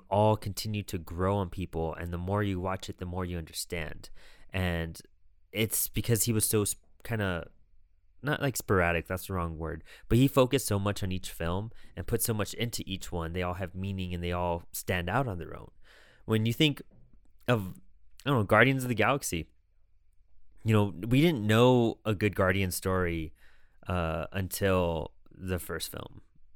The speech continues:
And even then, it is still a Mar-, it's now a Marvel formula.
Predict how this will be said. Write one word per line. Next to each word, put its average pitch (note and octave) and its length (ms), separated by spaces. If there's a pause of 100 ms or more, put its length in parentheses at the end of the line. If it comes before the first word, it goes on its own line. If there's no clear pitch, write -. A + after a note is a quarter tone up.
And E2 600 (280)
even G#2+ 260
then, F#2+ 220
it F2+ 120
is F#2+ 220
still F#2+ 300
a F2 40
Mar-, F2+ 220
it's - 180
now F#2+ 220
a F#2 60
Marvel E2+ 340
formula. B1 520